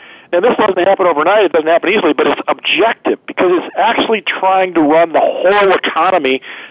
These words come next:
not go to just v-, voters that got you in power. Now, any administration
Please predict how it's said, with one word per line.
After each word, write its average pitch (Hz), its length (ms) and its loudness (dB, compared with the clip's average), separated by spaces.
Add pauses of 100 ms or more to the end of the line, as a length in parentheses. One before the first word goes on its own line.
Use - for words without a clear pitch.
not 202 380 -2 (200)
go 170 300 2 (220)
to 160 300 2
just 160 280 -2 (480)
v-, 123 100 -2 (160)
voters 151 340 0
that 123 160 -8
got 135 280 -2
you - 140 -6
in 107 80 -14
power. - 280 -4 (520)
Now, 180 120 0
any 285 560 0 (360)
administration 156 1200 -2